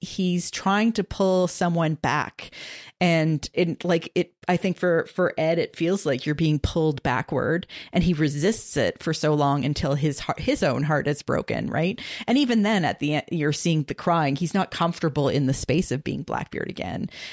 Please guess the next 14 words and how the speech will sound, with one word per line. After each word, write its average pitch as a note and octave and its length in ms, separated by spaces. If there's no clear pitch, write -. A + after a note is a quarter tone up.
And C#3+ 500
yet - 640
it's - 300
just - 580
like F3 240
you, F3 220
it, F#3 180
it, E3+ 260
it - 240
produces E3+ 640
that D3 220
good D#3 200
foil D3+ 380
and C#3 220